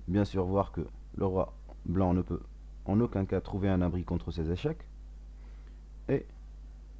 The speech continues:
bien sûr, il devra revenir pour attaquer la tour. Donc sur roi D quatre, il faut juste faire attention dans cette, dans cette configuration à ne pas donner échec, parce que sur tour F quatre échec, on,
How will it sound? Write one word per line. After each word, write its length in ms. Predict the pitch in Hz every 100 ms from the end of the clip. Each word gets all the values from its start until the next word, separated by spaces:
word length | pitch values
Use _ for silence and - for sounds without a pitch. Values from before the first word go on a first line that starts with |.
| - - -
bien 140 | 127
sûr, 280 | 101 92 - - - - - - - -
il 140 | 127
devra 360 | 101 85 85 - - - - - -
revenir 440 | - 113 98 101 -
pour 160 | 92
attaquer 280 | 98 92 87
la 120 | 80
tour. 260 | - - - - - - - - -
Donc 180 | - 95
sur 140 | - 110
roi 120 | 127
D 100 | 123
quatre, 260 | 113 -
il 60 | 95
faut 200 | 101 - - - - -
juste 180 | 135 -
faire 120 | 113
attention 440 | 110 107 - 98 - - -
dans 140 | 98
cette, 340 | - 110 -
dans 120 | 101 98
cette 140 | 120
configuration 600 | 113 104 98 95 107 - - - - -
à 80 | 110
ne 80 |
pas 160 | 107 131
donner 220 | 117 113
échec, 380 | 95 104 - - - - - - - - - - - -
parce 140 | 107 -
que 80 |
sur 180 | 110 104
tour 180 | - 135
F 60 | -
quatre 220 | 120 107
échec, 240 | 101 107 -
on, 180 | 104